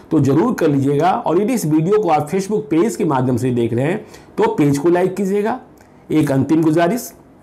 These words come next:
यदि आप मुझे कोई कहानी बताना चाहते हैं, कोई सलाह देना चाहते हैं, सुझाव देना चाहते हैं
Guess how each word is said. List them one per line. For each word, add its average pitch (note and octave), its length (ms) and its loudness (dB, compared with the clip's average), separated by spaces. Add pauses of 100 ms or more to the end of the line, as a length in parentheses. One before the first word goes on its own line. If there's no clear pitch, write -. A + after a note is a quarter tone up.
(360)
यदि D#3+ 300 2
आप D#3+ 360 2 (320)
मुझे C#3 220 2
कोई C#3 160 0
कहानी C#3+ 320 0
बताना E3+ 340 2
चाहते D#3+ 420 -2
हैं, F#3 320 -4
कोई A#2+ 180 -2
सलाह C#3 400 0
देना D3+ 240 0
चाहते C#3+ 360 -2
हैं, E3 80 0
सुझाव B2+ 400 -2
देना C3+ 220 0
चाहते C#3+ 420 -2
हैं G#3 220 -6